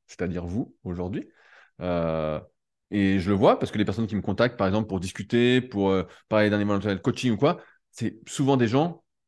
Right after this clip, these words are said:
quatre-vingt-dix pour cent, quatre-vingt-quinze pour cent du temps, des gens qui sont sur la même longueur d'onde que moi, qui veulent la même chose. Et donc, euh, et donc ça, ça colle bien.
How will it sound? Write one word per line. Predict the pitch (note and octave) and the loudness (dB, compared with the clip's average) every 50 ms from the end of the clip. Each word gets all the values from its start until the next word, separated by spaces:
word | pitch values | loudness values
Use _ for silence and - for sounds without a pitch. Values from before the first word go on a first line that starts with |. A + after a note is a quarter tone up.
| _ _ _ _ - | _ _ _ _ -4
quatre-vingt-dix | - C3 - - C3 B2 A#2+ A2+ A2+ A#2 | -4 -4 -2 -2 -2 -2 -2 -2 -4 -8
pour | - - B2+ A2+ - | -12 -12 -14 -12 -8
cent, | - C3+ B2+ C#3+ C3+ | -4 -2 -2 -2 0
quatre-vingt-quinze | C3+ C3 - C3 A#2+ B2 A2+ | -2 -4 -4 -2 -4 -6 -6
pour | - A#2 | -6 -8
cent | G#2+ A2+ G#2+ | -6 -6 -6
du | G#2 | -4
temps, | A2 C3+ D3+ | -4 -4 -4
des | B2+ | -2
gens | G#2 C#3 | -2 -4
qui | C#3 | -4
sont | - - | -4 -4
sur | A2 | -2
la | G2 | 2
même | G2+ B2 C#3+ | 2 4 4
longueur | C#3+ C3 B2+ B2 G2+ | 6 6 4 4 2
d'onde | G#2+ G#2+ G#2+ | 2 -2 -2
que | G#2 - | -2 -4
moi, | G2+ G#2+ A#2 C3 D#3 D#3 - - - _ _ _ - | -2 0 2 2 2 0 -4 -12 -20 _ _ _ -8
qui | - G2 | -6 -2
veulent | F#2+ G#2+ G2+ | 0 0 0
la | F#2+ F2+ | 2 2
même | G2 C3+ D3+ D3 | 2 2 2 2
chose. | - - C#3+ C#3+ D#3 D#3 D#3 - - _ _ _ _ _ _ - | 0 0 0 2 2 0 -4 -8 -20 _ _ _ _ _ _ -8
Et | F2 F#2+ | -6 -4
donc, | F2+ G2+ G#2 G#2+ G2+ G#2 - | -2 0 0 0 -2 -2 -2
euh, | G#2+ F#2 F#2 F#2 F#2 F2+ F2+ F2 E2+ E2+ E2 D2+ - | 0 2 2 2 4 4 4 4 4 2 0 -2 -2
et | - G#2 | 0 0
donc | A2+ A2 G#2 | 0 0 2
ça, | - G2+ G2 F#2+ F2+ F2 E2+ D#2+ C#2+ C2+ | 2 2 2 2 0 0 0 -2 -4 -6
ça | F2+ - G#2 | -6 -6 0
colle | - A#2+ A2+ | 2 2 2
bien. | A2 B2 D3+ F#3 F#3+ | 4 2 0 0 -2